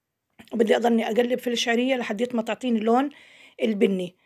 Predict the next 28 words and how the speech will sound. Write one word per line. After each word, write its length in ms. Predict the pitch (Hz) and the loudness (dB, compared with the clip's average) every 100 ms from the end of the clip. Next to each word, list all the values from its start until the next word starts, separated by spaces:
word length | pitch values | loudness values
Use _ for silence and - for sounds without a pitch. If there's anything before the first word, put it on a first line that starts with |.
| _ _ | _ _
فهي 200 | 247 285 | 0 0
الطريقة، 460 | - 254 269 294 | 2 2 2 2
آه، 560 | 302 320 226 214 202 214 | 2 2 -2 0 0 0
لازم 420 | 226 262 247 240 | 2 2 2 -2
يكون، 420 | 226 254 285 453 | -2 -4 -4 -6
تكون 240 | - 269 226 | -8 -4 -2
الشعرية 400 | 226 214 247 233 | -2 -2 0 -2
كتير 260 | - 262 254 | -2 -4 -4
كتير 240 | - 247 | -4 -2
مستوية، 540 | 233 - 190 185 180 349 | 0 -2 -4 -4 -6 -4
لونها 600 | 226 247 233 254 302 370 _ - | 0 2 2 2 0 -2 _ -10
عطينا 440 | 220 247 262 233 | -8 -4 0 0
على 420 | 208 214 233 262 - - | 0 0 2 2 -2 -10
اللون 400 | 214 202 233 240 | -8 -2 -2 -2
البني. 440 | 190 180 185 185 - - - - - _ _ _ 320 | -4 -6 -8 -10 -14 -20 -20 -20 -20 _ _ _ -4
آه، 300 | 208 202 196 | -2 -2 0
بنضلنا 420 | 233 254 269 220 | 0 2 2 2
نحرك 460 | 208 277 277 320 262 | 0 -2 -2 -2 -2
لحديت 580 | 240 220 233 254 254 | -4 -4 0 -2 -2
ما 120 | 233 226 | -8 -2
تعطينا 520 | 220 214 233 214 214 | -2 -2 -2 0 -2
هذا 140 | 214 | -2
اللون 260 | 214 226 220 | 0 0 0
اللي 120 | - | -2
إحنا 200 | - 202 | -6 -6
بدنا 220 | 190 202 | -4 -2
إياه. 360 | 208 220 294 349 _ _ _ _ _ - - | 0 0 0 -4 _ _ _ _ _ -20 -8
آه، 540 | 226 202 196 190 180 | -2 -2 -2 -8 -10